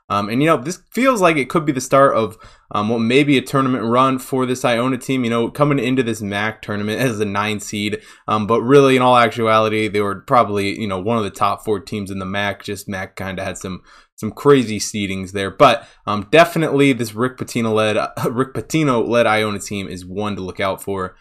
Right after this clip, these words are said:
Um, the next game we had on the card yesterday, we had a Big Ten matchup between Minnesota and Northwestern. Minnesota, um, ends up winning this game fifty-one to forty-six, covering that two and a half point spread.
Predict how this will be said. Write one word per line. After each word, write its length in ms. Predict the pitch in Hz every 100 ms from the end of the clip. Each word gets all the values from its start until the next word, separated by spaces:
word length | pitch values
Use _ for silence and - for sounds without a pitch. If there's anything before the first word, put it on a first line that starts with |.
| _ _ _
Um, 120 | 90
the 80 | 101
next 220 | 143 254
game 180 | 285 247
we 100 | 190
had 160 | 170 143
on 80 |
the 80 | 135
card 300 | - 127 117
yesterday, 420 | 113 107 113 107
we 120 | 107 107
had 100 | 98
a 20 |
Big 380 | 92 139 147 147
Ten 280 | 135 123
matchup 460 | 113 107 104 110 -
between 560 | 92 - 104 95 95 101
Minnesota 580 | 127 123 107 98 101
and 160 | - 92
Northwestern. 800 | 92 92 95 117 - 120 113 110 _ _ _ _
Minnesota, 720 | 143 175 175 160 156 147 147 113
um, 220 | 104 101
ends 140 | 107
up 100 | 107
winning 220 | 120 117
this 120 | 107 -
game 200 | 113 107
fifty-one 580 | 170 160 135 117 117
to 60 | 107
forty-six, 680 | - 98 95 - 101 95 -
covering 340 | - 107 95
that 340 | 90 95 - -
two 100 | 104
and 100 | 92
a 40 |
half 180 | 90 -
point 160 | 104
spread. 440 | - 135 135 127